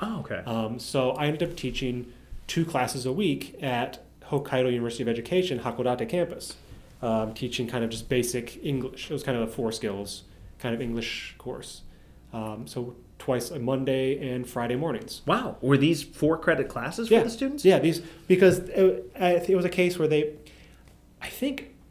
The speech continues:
Speaker 2: everyone who's an education major, and since it's a university education, that was almost the entire campus,
Speaker 1: Yeah.
Speaker 2: had to take basic English courses.
Speaker 1: Right.
Speaker 2: And they didn't have enough full-time faculty to cover all that. And so they would, they hired a lot of the,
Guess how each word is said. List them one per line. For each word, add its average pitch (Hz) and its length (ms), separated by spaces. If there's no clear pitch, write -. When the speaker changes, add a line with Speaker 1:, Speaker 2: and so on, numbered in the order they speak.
Speaker 2:
everyone 185 440
who's 185 140
an 175 80
education 170 520
major, 170 280
and 123 120
since 120 260
it's 123 100
a 120 80
university 117 340
education, 131 640
that 139 140
was 120 160
almost 165 360
the 127 60
entire 110 280
campus, 120 500
Speaker 1:
Yeah. 110 240
Speaker 2:
had 143 260
to 160 80
take 117 480
basic 123 360
English 175 280
courses. - 520
Speaker 1:
Right. 113 220
Speaker 2:
And 123 440
they 135 140
didn't 117 160
have 110 140
enough 101 180
full-time 110 340
faculty 127 380
to 117 60
cover 143 300
all 104 100
that. 117 280
And 127 140
so 117 200
they 117 140
would, 117 340
they 131 160
hired 113 360
a 110 60
lot 104 220
of 113 140
the, 107 240